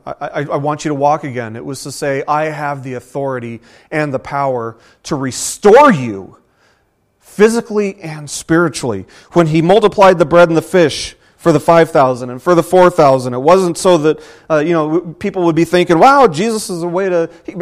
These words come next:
he's easier than McDonald's." You know, that, that's, that wasn't the purpose. It was to show us that Jesus cares for us, that he's compassionate about us, and that he can provide for us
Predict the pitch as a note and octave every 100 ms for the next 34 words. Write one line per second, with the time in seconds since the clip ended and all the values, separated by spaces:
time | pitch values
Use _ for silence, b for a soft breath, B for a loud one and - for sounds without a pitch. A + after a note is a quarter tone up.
0 | - F#4 A3 G3 G#3 G#3+ A3 A3+ G#3 G#3
1 | C4+ D#4 A3 A#2+ - - _ b b b
2 | b b b _ E3 A3+ B3+ A3+ G#3 G#3+
3 | - F3+ E3+ F#3 G3+ A3+ A3+ - B3 C#4+
4 | B3+ F3+ - F#3+ F#3 F#3 - D#3+ - A#3+
5 | G#3+ E3+ - - - _ b b b b
6 | b _ D#3 C#3+ F#3 F3+ D#3+ - F#3+ A3
7 | A#3 E3+ - C#3 A#2 A2 - D#3 E3+ -
8 | D#3+ E3+ G#3 A#3+ G3 D#3 - C3+ C3+ B2
9 | A#2+ - C3+ D3+ D#3+ D#3+ E3 D3 - C#3+
10 | A#2+ D3 F3+ D#3+ B2 B2+ A#2 A2 -